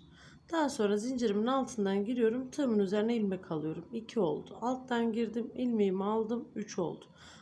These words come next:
Alttan girdim, ilmeğimi aldım. Dört oldu. Alttan girdim, ilmeğimi aldım. Beş oldu. Alttan girdim, ilmeğimi aldım. Altı oldu. Alttan girdim, ilmeğimi aldım. Yedi oldu.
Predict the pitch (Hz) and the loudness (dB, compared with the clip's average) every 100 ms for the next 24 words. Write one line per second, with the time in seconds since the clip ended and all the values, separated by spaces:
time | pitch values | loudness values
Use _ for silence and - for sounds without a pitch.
0 | - - 240 240 240 233 226 233 208 226 | -8 0 0 0 -2 0 0 -2 -2 -2
1 | - 247 226 214 190 185 202 214 208 226 | -2 -2 2 2 2 2 0 0 0 -2
2 | 233 - - - _ - - - - - | -4 -14 -20 -20 _ -20 -20 -20 -20 -20
3 | - - - - - - - 240 233 - | -20 -20 -20 -20 -20 -6 0 0 0 0
4 | 170 - - - 226 233 - 240 233 233 | 0 0 -6 -4 -2 -2 0 0 2 0
5 | 202 226 220 247 233 208 190 185 202 208 | -2 -4 -2 0 4 4 4 2 2 2
6 | 214 214 214 202 202 202 156 - - - | 0 -2 2 2 4 2 2 -2 -14 -20
7 | - - - - 233 226 254 254 247 233 | -20 -20 -20 -6 -4 -2 2 4 4 2
8 | 208 233 - 240 233 226 202 190 208 220 | 0 -2 0 0 2 4 4 4 4 2
9 | 214 214 - 196 196 - 202 180 - - | 0 -2 2 2 2 -2 -2 -2 -4 -10
10 | - - - - - - 220 220 - 254 | -20 -20 -20 -20 -20 -6 -6 -2 2 4
11 | 247 233 233 220 233 233 240 233 220 214 | 4 2 0 0 0 0 2 4 4 4
12 | 214 208 220 220 190 196 185 208 160 147 | 4 2 0 0 2 2 4 2 2 -2
13 | 180 185 | -6 -10